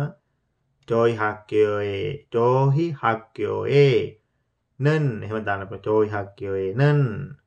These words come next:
චෝහි, අ,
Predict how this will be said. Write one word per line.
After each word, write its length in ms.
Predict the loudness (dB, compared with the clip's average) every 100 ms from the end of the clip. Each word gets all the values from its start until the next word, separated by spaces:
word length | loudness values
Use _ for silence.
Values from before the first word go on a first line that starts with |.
| _ _ _ _ _ _ _ _ _ _ _ _ -6
චෝහි, 580 | 0 2 0 0 -2 -2 -4 -8 -14 _ _
අ, 140 | -16